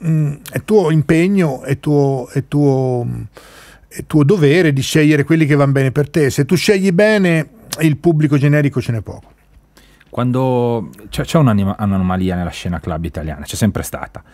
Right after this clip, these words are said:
Speaker 2: Almeno, ci sono due livelli, no? Quello un po' più superficiale, che come dicevamo sono i locali che hanno solo bisogno di riempire il locale e non importa che cosa si suoni,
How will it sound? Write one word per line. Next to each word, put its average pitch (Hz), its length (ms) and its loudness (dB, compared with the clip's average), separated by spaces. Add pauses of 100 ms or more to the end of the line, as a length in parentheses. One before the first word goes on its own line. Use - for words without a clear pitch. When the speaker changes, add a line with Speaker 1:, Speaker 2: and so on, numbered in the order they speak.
(320)
Speaker 2:
Almeno, 110 560 0
ci - 80 -14
sono 127 160 2
due 117 100 4
livelli, 80 460 -2
no? 80 160 -2
Quello 107 440 2
un 90 60 -4
po' 95 140 -4
più 98 100 -6
superficiale, 92 760 -2
che 80 100 -12
come 82 160 -8
dicevamo 85 340 -4
sono 82 200 -6
i - 20 -4
locali 82 380 -4
che 80 340 -6 (460)
hanno 87 240 -4
solo 127 220 0
bisogno 101 300 2
di 95 120 0
riempire 101 500 0
il 95 100 0
locale 87 760 -2
e 104 100 -4
non 101 220 2
importa 92 460 -2
che 82 100 -10
cosa 107 200 -2
si 107 120 -6
suoni, 78 360 -6